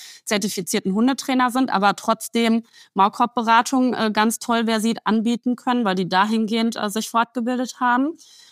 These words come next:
Also bitte googeln, äh, Maulkorbberatung plus den Ort, wo man lebt. Ähm, vielleicht kriegt man da irgendwo in der Nähe was, was dann entsprechend mit, äh, fachlicher Kenntnis getan wird. Sollte es das nicht geben, weil leider das Angebot, finde ich, dahingehend noch relativ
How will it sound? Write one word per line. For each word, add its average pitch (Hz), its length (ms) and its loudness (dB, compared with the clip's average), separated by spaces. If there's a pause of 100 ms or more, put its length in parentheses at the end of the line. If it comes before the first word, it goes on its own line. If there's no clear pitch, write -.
Also 202 200 0
bitte 233 420 0 (260)
googeln, 294 680 4
äh, 226 200 2
Maulkorbberatung 247 1200 4
plus 240 300 -2
den 214 160 2
Ort, 214 300 2
wo 208 120 0
man 196 220 4
lebt. 262 400 0 (340)
Ähm, 226 260 4
vielleicht 226 400 0
kriegt - 220 -2
man 226 160 2
da 208 160 2
irgendwo 208 340 0
in 190 120 0
der 196 120 4
Nähe 202 320 2
was, 190 280 0 (340)
was 196 200 0
dann 202 160 0
entsprechend 208 720 -2
mit, 196 220 -2
äh, 196 200 -2
fachlicher 202 580 -2
Kenntnis 190 580 -4
getan 202 540 2
wird. 302 260 -2 (480)
Sollte 226 380 2
es 254 100 0
das 220 220 -2
nicht 294 260 0
geben, 214 340 2
weil 196 160 2
leider 233 360 4
das 220 180 -2
Angebot, 226 500 -2
finde 220 300 -2
ich, 233 240 -4
dahingehend 214 520 0
noch 196 200 -4
relativ 226 640 0